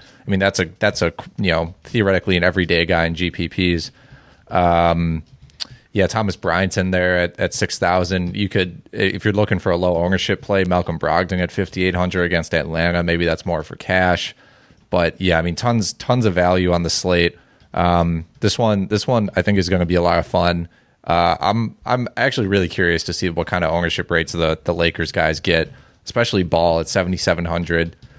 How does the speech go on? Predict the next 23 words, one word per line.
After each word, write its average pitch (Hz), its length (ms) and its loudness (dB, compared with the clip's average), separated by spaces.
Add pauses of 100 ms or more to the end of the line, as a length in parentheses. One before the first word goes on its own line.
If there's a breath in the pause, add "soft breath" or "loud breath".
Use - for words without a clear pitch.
(180 soft breath)
I - 40 -6
mean, 98 120 2
we 101 80 2
know 123 180 2
the 127 100 0
kind 90 200 0
of 87 60 2
upside 90 340 2
he 85 120 -2
has, 85 280 2
but 85 220 0
a 87 40 0
lot 110 180 2
of 123 40 0
that's 92 300 0 (260)
on 95 200 2
the 85 80 0
defensive 95 580 -2
end, 139 320 -2 (580 soft breath)
and 95 160 0
you're 104 80 2
not 113 240 0
rewarded 90 800 2